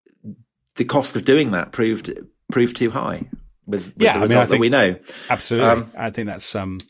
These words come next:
Speaker 1: but,
Speaker 2: I
Speaker 1: but having said all that, I think, I mean, I, I think that, um, for all the talk of, um, you know, Anglo-German hostility that, uh, this, the,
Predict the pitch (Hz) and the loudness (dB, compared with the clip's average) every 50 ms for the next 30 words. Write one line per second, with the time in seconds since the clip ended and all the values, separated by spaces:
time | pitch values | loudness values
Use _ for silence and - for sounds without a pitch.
0 | _ _ _ _ - 175 185 175 - 202 185 226 247 247 - - 247 233 220 208 | _ _ _ _ 2 4 4 4 4 4 4 4 4 4 4 4 4 6 6 6
1 | 180 143 123 101 98 - - - 139 143 - 190 - 139 156 156 156 160 160 - | 4 4 4 2 2 0 0 0 0 0 0 -2 -2 0 0 2 2 2 2 2
2 | - 151 160 - - 208 190 190 - - 143 131 - - - - - _ - 127 | 2 2 2 2 0 -2 -2 -2 2 2 2 2 2 -2 -10 -12 -6 _ 0 2
3 | 120 117 117 117 113 117 113 - - - _ _ _ _ _ _ _ _ _ _ | 2 2 2 0 -4 -6 -10 -14 -20 -20 _ _ _ _ _ _ _ _ _ _
4 | _ _ _ _ _ - - - _ - - - - - - 139 135 139 147 143 | _ _ _ _ _ -12 -12 -10 _ -14 -14 -12 -8 0 4 6 6 8 6 6
5 | 135 107 117 120 - 135 131 120 110 120 - 117 101 98 95 92 - - - - | 4 2 -2 -2 0 2 2 2 0 0 -2 -2 -2 -2 -2 -4 -8 -12 -16 -16
6 | _ - 98 98 95 92 92 90 90 - _ - 98 90 87 80 - 95 98 98 | _ -6 -4 -4 -2 -2 -4 -6 -10 -12 _ -14 -12 -12 -10 -8 -6 -6 -4 -4
7 | 95 92 90 104 98 92 92 90 82 - - 92 - - 107 98 95 92 - 104 | -4 -4 -2 -2 -2 -2 -2 -4 -6 -8 -10 -10 -6 -4 -2 -2 -2 -2 -2 -2
8 | 95 90 85 78 90 - - - - - - _ - 90 90 85 78 67 - - | -2 -2 -2 -4 -6 -6 -8 -10 -14 -16 -16 _ -8 -8 -6 -6 -6 -8 -10 -12
9 | - 90 - - - - - _ _ _ _ _ _ _ _ _ _ _ - | -12 -10 -8 -8 -8 -10 -12 _ _ _ _ _ _ _ _ _ _ _ -14